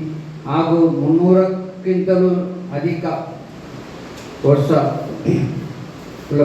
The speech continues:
ಪ್ರಾಚೀನರಾದ ಸೈಯದ್ ರಿಫಾಯಿಲ್ ಬುಖಾರಿ ತಂಗಳವರ ಉರೂಸ್ ಕಾರ್ಯಕ್ರಮವು ನಾವು ಪ್ರತಿ ಮೂರು ವರ್ಷಕ್ಕೊಮ್ಮೆ ನಡೆಸ್ಕೊಂಡು ಬರ್-, ಬರ್ತಾ ಇದ್ದೇವೆ. ಈ ಕಾರ್ಯಕ್ರಮದ ಪ್ರಯುಕ್ತ ಕೇರಳ ಹಾಗೂ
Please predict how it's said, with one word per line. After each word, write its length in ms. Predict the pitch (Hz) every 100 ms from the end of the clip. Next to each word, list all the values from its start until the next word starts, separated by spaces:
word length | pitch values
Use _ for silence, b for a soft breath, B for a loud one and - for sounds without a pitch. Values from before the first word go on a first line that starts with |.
| 147
ಪ್ರಾಚೀನರಾದ 1500 | 151 156 180 175 165 147 139 131 - - - - 151 156 156 156 139 131
ಸೈಯದ್ 340 | 160 165 185 165 156
ರಿಫಾಯಿಲ್ 380 | 147 170 170 160
ಬುಖಾರಿ 400 | 160 160 165 165 165 - -
ತಂಗಳವರ 480 | 156 160 165 160 156 147
ಉರೂಸ್ 300 | 151 180 180 - 160
ಕಾರ್ಯಕ್ರಮವು 560 | 160 160 156 151 151 151
ನಾವು 140 | 151 143
ಪ್ರತಿ 220 | 147 156 160
ಮೂರು 140 | 156 165
ವರ್ಷಕ್ಕೊಮ್ಮೆ 920 | 165 165 - 156 147 143 - - 143 147
ನಡೆಸ್ಕೊಂಡು 380 | 147 - 156 143
ಬರ್-, 240 | 147 143 151
ಬರ್ತಾ 280 | 147 - 147 139
ಇದ್ದೇವೆ. 340 | - 127 113 - - - - - - - - - - 160
ಈ 20 | 180
ಕಾರ್ಯಕ್ರಮದ 640 | 180 175 185 185 185 185 165
ಪ್ರಯುಕ್ತ 320 | 175 170 160 175 170 170 - - - - - - - - - - - - - - - - - - - - - 151
ಕೇರಳ 340 | 160 180 185 185
ಹಾಗೂ 220 | 185 185